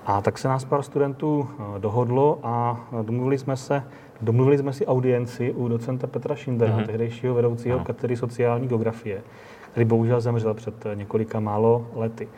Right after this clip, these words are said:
Speaker 1: A docent Schindler byl velice přátelský a vyřečený člověk. My jsme u něho seděli v kanclu, skupinka asi pěti studentů, asi hodinu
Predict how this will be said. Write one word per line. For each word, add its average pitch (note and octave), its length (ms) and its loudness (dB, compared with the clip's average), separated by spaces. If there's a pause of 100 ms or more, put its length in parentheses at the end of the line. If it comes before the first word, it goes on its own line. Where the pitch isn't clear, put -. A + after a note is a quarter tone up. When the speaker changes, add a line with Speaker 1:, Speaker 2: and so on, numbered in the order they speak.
(720)
Speaker 1:
A A2 400 4
docent A#2 280 0
Schindler D3 260 0
byl C#3+ 180 6
velice C3+ 560 2 (180)
přátelský D3+ 680 0
a D3 40 6
vyřečený C#3+ 400 -2
člověk. A#2 500 -2 (680)
My A#2+ 160 2
jsme C#3 120 2
u C#3 60 4
něho C#3+ 220 4
seděli C#3 400 2
v C#3+ 60 -10
kanclu, B2+ 360 -2
skupinka B2+ 460 -4
asi B2+ 200 -2
pěti C3 260 -2
studentů, C3 440 -2
asi C#3 200 0
hodinu A#2 420 4